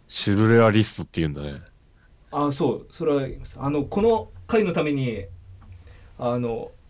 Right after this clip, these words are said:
Speaker 2: アンドレ・ブルトンが書いた「シュルレアリスム宣言」っていう、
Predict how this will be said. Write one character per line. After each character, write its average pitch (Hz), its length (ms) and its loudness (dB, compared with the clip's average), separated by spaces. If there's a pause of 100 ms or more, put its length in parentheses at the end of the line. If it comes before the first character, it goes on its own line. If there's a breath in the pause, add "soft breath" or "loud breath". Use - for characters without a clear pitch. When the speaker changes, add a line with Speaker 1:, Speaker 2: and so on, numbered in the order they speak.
(140)
Speaker 2:
ア 170 100 0
ン 196 80 0
ド 208 100 4
レ・ 202 80 4
ブ 190 100 0
ル 180 140 -2
ト 131 120 -4
ン 123 140 -6 (760)
が 123 180 -2
書 170 80 -2
い 147 120 0
た 120 300 -6
「シ 175 140 -4
ュ 170 40 0
ル 185 80 4
レ 185 140 2
ア - 20 2
リ 185 100 0
ス 185 100 -4
ム 180 120 -2
宣 175 280 -4
言」 123 160 -2
っ - 20 -12
て - 180 -16
い - 60 -12
う、 - 120 -18